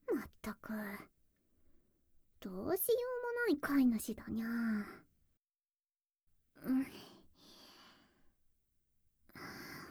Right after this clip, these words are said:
ほら、おまんこ、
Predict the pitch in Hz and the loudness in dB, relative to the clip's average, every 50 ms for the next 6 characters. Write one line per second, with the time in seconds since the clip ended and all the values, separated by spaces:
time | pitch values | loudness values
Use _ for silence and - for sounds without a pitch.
0 | 233 - 277 262 254 233 220 220 - - - _ _ - - - - _ _ _ | 2 4 6 8 8 8 6 4 0 -6 -12 _ _ -20 -20 -20 -20 _ _ _
1 | _ _ _ _ - - _ _ _ - - - 262 254 247 247 277 294 311 302 | _ _ _ _ -20 -20 _ _ _ -20 0 6 10 12 12 12 12 12 12 12
2 | 269 226 208 - - - 226 226 233 | 12 10 8 2 -2 -6 -6 -4 -4